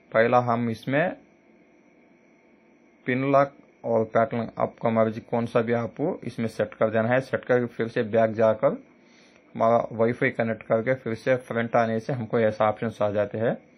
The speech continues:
ऐसा आने के बाद आप ऐसा करने से हमको एफ़आरपी अनलॉक हो जाएगा ये Vivo mobile में। इसके बाद हम फिर से एक बार system manager में जाकर फिर से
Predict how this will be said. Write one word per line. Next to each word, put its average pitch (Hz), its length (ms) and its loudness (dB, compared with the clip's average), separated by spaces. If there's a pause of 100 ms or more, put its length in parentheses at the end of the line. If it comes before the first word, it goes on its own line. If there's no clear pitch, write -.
(580)
ऐसा 120 260 -2 (160)
आने 117 220 0
के 117 100 -2
बाद 117 240 2
आप 113 220 4 (920)
ऐसा 120 180 -2
करने 120 220 0
से 123 60 -6
हमको 117 260 2
एफ़आरपी 110 420 2
अनलॉक 110 420 -4
हो 107 60 -4
जाएगा 107 280 2
ये 104 100 2
Vivo 104 300 -2
mobile 107 320 -2
में। 151 180 -4 (1400)
इसके 135 220 0
बाद 127 260 6
हम 127 160 2
फिर 127 240 -2
से 160 220 -2
एक - 1160 -8
बार 123 260 6
system 123 340 -2
manager 117 320 2
में 113 140 0
जाकर 117 340 2
फिर 120 220 -4
से 175 240 -4